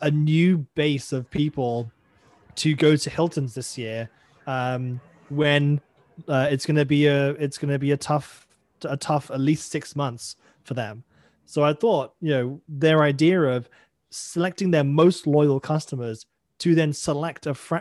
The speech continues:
family or friend who they think will go and use the Hilton the most was a great way to, was a great way to do that.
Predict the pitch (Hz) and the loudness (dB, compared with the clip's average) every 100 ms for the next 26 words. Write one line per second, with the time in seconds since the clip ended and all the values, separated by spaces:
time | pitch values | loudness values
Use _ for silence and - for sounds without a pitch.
0 | - 160 156 147 135 - 151 135 127 156 | -2 -2 0 0 -2 -2 -4 -4 -2 -2
1 | 139 135 127 - 202 208 - 147 139 135 | 2 0 -2 -4 -4 -4 -8 -4 -4 -4
2 | _ _ _ _ _ _ _ - 151 147 | _ _ _ _ _ _ _ 2 4 4
3 | 143 139 143 135 - 170 185 156 135 127 | 2 0 0 -4 -4 0 0 -2 -4 -4
4 | 120 113 113 - _ _ 143 160 143 160 | -6 -6 -6 -10 _ _ -4 -4 0 0
5 | 165 165 170 160 156 151 160 147 165 151 | 2 2 2 2 0 -2 -2 -2 -2 -2
6 | 139 180 120 101 | -2 -2 -4 -8